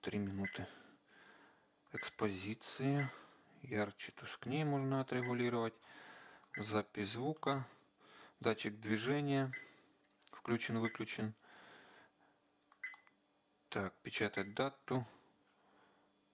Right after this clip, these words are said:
Дату, о, выключим. Так, V D R.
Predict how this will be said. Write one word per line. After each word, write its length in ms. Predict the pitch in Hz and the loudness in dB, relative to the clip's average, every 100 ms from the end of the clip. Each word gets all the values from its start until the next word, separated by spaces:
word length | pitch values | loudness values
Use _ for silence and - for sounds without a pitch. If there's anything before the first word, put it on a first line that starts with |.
| _ _ - | _ _ -14
Дату, 420 | 131 110 - - - - | -6 -6 -6 -12 -12 -6
о, 160 | 98 95 | -4 -2
выключим. 520 | 101 - - - 107 - _ - - - - - - - - - _ _ _ _ _ | -4 -6 -10 -10 -10 -14 _ -20 -12 -12 -12 -20 -20 -20 -20 -20 _ _ _ _ _
Так, 460 | - 104 95 92 - | 0 2 0 -4 -6
V 220 | 107 120 | -2 -2
D 320 | 120 117 117 - | -4 -2 -2 2
R. 180 | 117 | 2